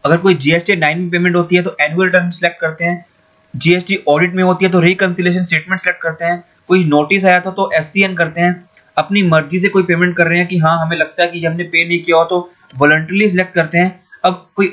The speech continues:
और रीजन होते तो आप सिलेक्ट करते हो others। तो अभी ये हम कौन सी कैटेगरी के लिए अप्लाई कर रहे हैं? Any other category के लिए, रिफंड के लिए। तो आपको cause of payment में सिलेक्ट करना होगा others। सिलेक्ट करने के बाद आपको सेक्शन नंबर भी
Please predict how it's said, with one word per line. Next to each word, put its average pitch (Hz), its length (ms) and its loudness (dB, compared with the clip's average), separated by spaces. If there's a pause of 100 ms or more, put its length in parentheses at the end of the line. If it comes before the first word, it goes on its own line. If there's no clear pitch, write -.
(120)
और 190 200 4
रीजन 196 200 0
होते 185 160 0
तो 196 100 2
आप 185 120 4
सिलेक्ट 190 260 -4
करते 190 220 -2
हो 214 160 -2
others। 156 280 0 (320)
तो 202 60 -4
अभी 156 280 0 (100)
ये 220 60 4
हम 202 180 0 (100)
कौन 180 180 2
सी 208 100 -10
कैटेगरी 196 400 -2
के 208 80 -4
लिए 202 120 2
अप्लाई 190 220 0
कर 190 160 -2
रहे 202 120 2
हैं? 190 340 0
Any 214 140 -2
other 196 180 2
category 156 440 -2
के 139 80 -6
लिए, 101 220 -8 (340)
रिफंड 170 380 0
के 156 80 -4
लिए। 127 160 -4 (300)
तो 185 60 4
आपको 185 180 0 (160)
cause 160 180 2
of 202 140 0
payment 190 280 0
में 202 60 0
सिलेक्ट 190 300 -2
करना 185 180 0
होगा 233 260 0
others। 170 360 0 (920)
सिलेक्ट 208 260 -2
करने 202 220 0
के 208 60 0
बाद 208 120 4
आपको 208 180 -2
सेक्शन 175 380 -2
नंबर 196 280 2
भी 233 160 -4